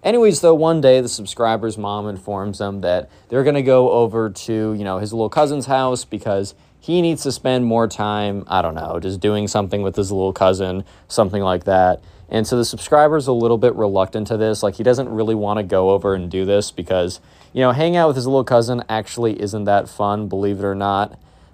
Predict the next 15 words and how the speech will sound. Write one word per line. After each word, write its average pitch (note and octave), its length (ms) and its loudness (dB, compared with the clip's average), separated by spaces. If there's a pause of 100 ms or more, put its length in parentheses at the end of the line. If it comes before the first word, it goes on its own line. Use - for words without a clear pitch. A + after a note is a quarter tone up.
But, B2 220 6
uh, C3 180 8
yeah, C3+ 360 2 (180)
anyways, A#2+ 400 -4
though, A2+ 260 0
sure A2+ 320 -6
enough, G#2 340 -4
you G2+ 60 -10
know, G2+ 180 -4
the G2 80 -6
subscriber's G2+ 800 -2
like, G2 220 -2
"All G2+ 140 2
right, F#2+ 280 2
well, F2+ 380 0